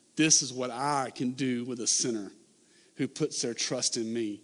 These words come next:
I will make them a trophy case. I will make them a showcase for the world to see. This is what God will do when you, um, put your trust in Christ. God's saying to people, "This is what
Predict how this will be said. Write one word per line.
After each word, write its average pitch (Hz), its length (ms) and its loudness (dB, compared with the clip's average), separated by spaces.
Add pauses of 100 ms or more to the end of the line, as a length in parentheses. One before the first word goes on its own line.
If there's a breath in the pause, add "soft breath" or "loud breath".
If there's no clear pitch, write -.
(520 soft breath)
I 143 120 0
will 139 160 0
make 147 380 2
them 143 140 2
a 135 40 -2
trophy 135 420 -2
case. 131 300 -2
I 135 40 -4
will 139 140 0
make 156 280 0
them 151 120 0
a 143 60 0
showcase 135 600 -2 (340 loud breath)
for 143 120 -8
the 127 100 -4
world 139 380 -2
to 139 80 -4
see. 123 460 0 (360 loud breath)
This 135 200 0
is 127 160 -4
what 127 400 -4 (440 soft breath)
God 120 360 -6
will 120 140 -10
do 110 520 -6 (520)
when 110 380 -8
you, 107 240 -12 (360)
um, 98 300 -18 (560)
put - 220 -12
your 113 80 -12
trust - 360 -12
in 107 80 -12
Christ. 101 500 -14 (500 soft breath)
God's 139 240 0
saying 131 160 -4
to 151 140 -2
people, - 220 -18
"This 151 200 2
is 135 180 -4
what 135 340 -4